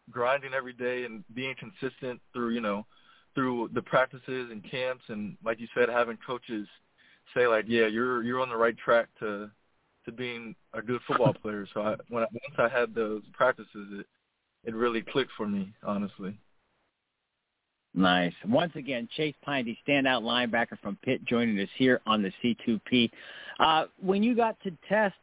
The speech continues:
Speaker 2: uh, what are some of the goals in terms of, you know, being the best shape and, you know, ready for pro day and all the things that come with being in your position? Uh,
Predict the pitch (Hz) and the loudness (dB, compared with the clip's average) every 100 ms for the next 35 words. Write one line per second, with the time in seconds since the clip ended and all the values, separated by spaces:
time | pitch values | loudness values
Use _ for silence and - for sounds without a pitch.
0 | - 156 170 214 220 - 214 196 175 170 | -6 -4 2 2 2 -2 -2 0 0 0
1 | 170 160 151 135 - 135 147 170 147 117 | -2 -2 -4 -8 -12 -6 2 4 4 0
2 | - 110 123 151 147 127 123 131 123 117 | -8 -10 -6 -2 -2 -2 -4 -2 -4 -6
3 | - 147 143 139 127 113 139 - - 135 | -2 2 4 4 4 2 0 0 -6 -4
4 | 135 - 113 101 - _ 127 110 107 131 | -4 -6 -8 -8 -12 _ -4 -2 2 2
5 | 131 113 - 127 127 127 123 120 117 113 | 2 -6 0 0 4 2 4 2 2 0
6 | 127 117 110 120 120 101 123 123 117 110 | -2 -2 -2 0 0 0 -2 0 0 -2
7 | - 104 120 - 113 | -4 -4 -4 0 0